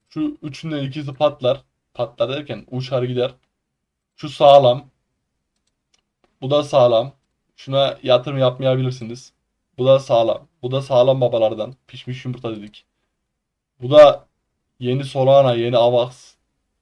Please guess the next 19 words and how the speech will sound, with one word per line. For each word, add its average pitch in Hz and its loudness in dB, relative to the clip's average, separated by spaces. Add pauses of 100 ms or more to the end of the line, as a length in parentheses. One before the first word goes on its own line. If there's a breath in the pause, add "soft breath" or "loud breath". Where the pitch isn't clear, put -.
(520)
Bunlar 143 4
zaten 139 2
kumarhane, 139 6
kumarbaz. 131 -2 (200)
Anladınız 123 -8
mı? 113 -14 (120)
Uçacağız 139 -8
gideceğiz 131 -4
arkadaşlar. 117 -4 (960)
Bu 170 -2
benim 180 6
sepetim. 170 0
Tarihe 165 6
not 165 0
düşsün. 135 -16 (100)
Bakın. 135 2 (360)
Tarihe 143 2
not 143 -8
düşsün. 131 -10